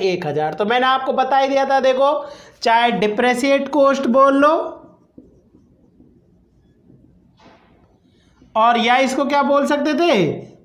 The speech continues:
Book value बोल सकते थे। मैंने बताया था एक ही formula था, सी minus N D। अब देखिए आपको सी दे रखा है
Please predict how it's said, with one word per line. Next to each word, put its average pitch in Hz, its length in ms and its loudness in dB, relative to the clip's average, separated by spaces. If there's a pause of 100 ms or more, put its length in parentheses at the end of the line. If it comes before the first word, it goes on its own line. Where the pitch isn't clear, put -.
(160)
Book 262 340 -2 (100)
value 208 560 0
बोल 185 300 0
सकते 180 460 -4 (140)
थे। 233 160 0 (540)
मैंने 214 240 0
बताया 233 340 2
था 247 80 0
एक 233 180 0
ही 240 80 -4
formula 240 420 -2
था, 254 160 -2
सी 262 480 -4
minus 208 720 -2
N 196 460 -2
D। 233 160 -2 (840)
अब 226 200 0
देखिए 262 320 2
आपको 269 580 2 (260)
सी 254 280 -2
दे 262 180 4
रखा 262 380 2
है 269 260 2